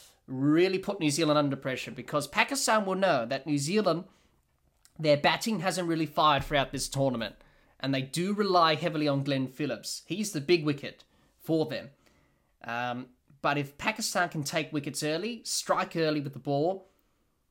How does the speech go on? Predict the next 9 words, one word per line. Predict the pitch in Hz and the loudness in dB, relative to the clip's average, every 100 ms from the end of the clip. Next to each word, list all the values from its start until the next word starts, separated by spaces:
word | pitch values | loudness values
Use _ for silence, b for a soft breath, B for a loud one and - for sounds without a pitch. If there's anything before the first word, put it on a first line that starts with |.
| _ - | _ -6
and | 123 131 135 135 139 139 | -2 2 2 2 0 -4
make | 131 147 185 190 - | -2 0 0 -2 -6
New | 156 156 | -2 -2
Zealand's | 156 160 147 147 | 0 0 -2 -2
middle | 151 147 | 0 2
order | 156 156 139 | 2 2 2
come | - 175 156 | 0 -2 0
in | 147 | 2
early, | 170 254 165 135 135 | 4 2 0 -6 -16